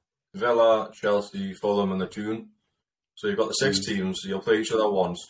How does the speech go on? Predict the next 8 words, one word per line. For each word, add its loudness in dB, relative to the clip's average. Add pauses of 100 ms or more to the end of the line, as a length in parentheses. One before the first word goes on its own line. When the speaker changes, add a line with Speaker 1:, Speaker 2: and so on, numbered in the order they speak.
(100)
Speaker 1:
so -14
there's -4
five 0
games, -4
and -4
I'm -4
guessing 0 (1000)
qu-, -6